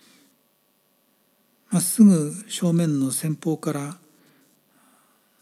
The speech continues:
自分の車線を、前方の車にすれば対向車線をということになるんですけれど、走って近づいてくるという車があるとすると、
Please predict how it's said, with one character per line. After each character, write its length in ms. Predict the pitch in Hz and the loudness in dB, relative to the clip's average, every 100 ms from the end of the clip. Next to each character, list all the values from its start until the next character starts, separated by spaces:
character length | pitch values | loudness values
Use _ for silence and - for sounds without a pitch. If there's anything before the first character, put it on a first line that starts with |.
| _ _ - | _ _ -10
自 120 | 143 | -6
分 140 | 151 165 | 0 0
の 100 | 160 | 0
車 160 | 143 | -4
線 360 | 139 151 139 127 | -6 -4 -2 -4
を、 100 | - - - _ _ _ _ - 180 | -8 -20 -20 _ _ _ _ -6 -2
前 100 | 175 | 0
方 160 | 185 | 4
の 120 | 180 | 2
車 460 | 180 - - 160 156 - | 2 -6 -4 -2 -4 -8
に 160 | 185 160 | -6 -4
す 160 | - 165 | -4 -4
れ 120 | 175 | -2
ば 140 | 151 - - - - - - - _ _ _ _ _ - | -4 -8 -20 -20 -20 -20 -20 -20 _ _ _ _ _ -8
対 180 | 143 | -6
向 160 | 147 156 | -4 -4
車 180 | - 139 | -4 -8
線 240 | - 131 | -4 -4
を 60 | 143 | -4
と 100 | 139 | -6
い 40 | |
う 20 | |
こ 80 | 117 | -8
と 100 | - | -10
に 60 | 120 | -10
な 100 | 123 | -8
る 60 | 117 | -10
ん 80 | 110 | -12
で 40 | |
す 80 | - | -14
け 100 | 139 | -12
れ 60 | |
ど、 160 | 135 175 - - - - - - | -8 -10 -10 -20 -20 -20 -20 -16
走 300 | 147 - - | -8 -8 -8
っ 40 | |
て 140 | - 220 | -20 -8
近 200 | - 170 | -2 -2
づ 140 | 156 | 0
い 80 | 143 | -4
て 100 | - | -8
く 120 | - | -16
る 100 | - | -18
と 140 | - - _ - - _ - | -18 -20 _ -20 -20 _ 2
い 80 | |
う 80 | 180 | 2
車 320 | 180 180 170 | 2 0 2
が 160 | 165 165 | 0 0
あ 60 | 180 | 0
る 100 | - | -2
と 120 | 131 | -8
す 180 | - 139 | -10 -10
る 120 | 131 | -10
と、 260 | 147 135 | -8 -10